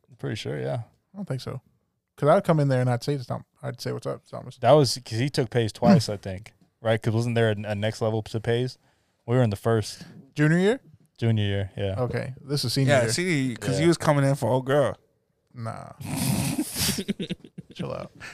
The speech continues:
Speaker 1: Yeah, that's why, 'cause, yeah, that was the senior year. I only did Pays that, the first year.
Speaker 3: Man's
Speaker 2: I
Speaker 3: is
Speaker 2: got
Speaker 3: in
Speaker 2: a
Speaker 3: there
Speaker 2: free, I got a
Speaker 3: every
Speaker 2: free
Speaker 3: day,
Speaker 2: book,
Speaker 3: bro.
Speaker 2: I got a free book out of that.
Speaker 3: Man's is in there spitting
Speaker 1: Oh.
Speaker 2: But I
Speaker 3: every
Speaker 2: love
Speaker 3: day.
Speaker 2: Petre, too.
Speaker 1: Uh,
Speaker 2: I had Petre my freshman year.
Speaker 1: <laughs>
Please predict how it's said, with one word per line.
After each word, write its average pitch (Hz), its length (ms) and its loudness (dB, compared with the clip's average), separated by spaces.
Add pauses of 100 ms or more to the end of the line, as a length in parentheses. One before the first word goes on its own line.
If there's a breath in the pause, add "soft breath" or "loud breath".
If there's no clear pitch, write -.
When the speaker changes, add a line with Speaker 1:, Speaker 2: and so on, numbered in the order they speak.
Speaker 1:
Yeah, 107 280 6
that's 113 280 4
why, 127 160 10
'cause, 107 200 -2
yeah, 107 160 4
that 104 120 4
was 117 160 2
the 101 40 -10
senior 110 340 -2
year. 95 280 -2 (100)
I 110 80 2
only 127 200 4
did 110 240 -2
Pays 110 320 0 (160)
that, 101 200 -2 (100)
the 98 120 -8
first 104 300 -4
year. 92 200 -6
Speaker 3:
Man's 151 280 2
Speaker 2:
I 143 40 4
Speaker 3:
is 143 40 4
Speaker 2:
got 190 100 8
Speaker 3:
in 156 40 8
Speaker 2:
a 143 40 2
Speaker 3:
there 143 140 10
Speaker 2:
free, 117 40 2
I - 40 -6
got 156 140 8
a 170 40 6
Speaker 3:
every 156 140 8
Speaker 2:
free 165 140 0
Speaker 3:
day, 156 280 6
Speaker 2:
book, 127 80 -10
Speaker 3:
bro. 131 80 -4
Speaker 2:
I 135 40 2
got 175 120 10
a - 40 4
free 156 180 -4
book 135 260 -4
out 98 100 -6
of 92 100 -10
that. 78 120 -14 (640)
Speaker 3:
Man's 151 240 2
is 135 160 -2
in 143 180 0
there 135 300 4 (640)
spitting 131 1000 -2 (180)
Speaker 1:
Oh. 95 80 -8
Speaker 2:
But - 100 0
I 143 80 8
Speaker 3:
every 160 80 6
Speaker 2:
love 160 140 6
Speaker 3:
day. 131 160 2
Speaker 2:
Petre, 117 200 -2
too. 113 300 -4
Speaker 1:
Uh, 62 180 -18 (220)
Speaker 2:
I 131 60 -2
had 139 160 2
Petre 139 280 -2
my 120 140 0
freshman 120 360 -4
year. 110 200 -6
Speaker 1:
<laughs> - 60 2